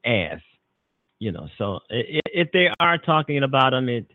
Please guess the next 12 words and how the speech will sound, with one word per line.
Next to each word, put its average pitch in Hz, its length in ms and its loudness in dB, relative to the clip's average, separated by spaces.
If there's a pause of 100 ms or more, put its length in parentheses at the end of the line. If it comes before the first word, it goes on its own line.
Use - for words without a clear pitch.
(380)
they're 127 120 2
just 127 280 0
probably 123 420 2
making 123 300 2
a 120 80 0
reference 120 600 -2
to 113 140 -4
him 110 120 -6
and 110 280 -6 (120)
then 113 680 -2
going 127 380 0
off 117 240 -2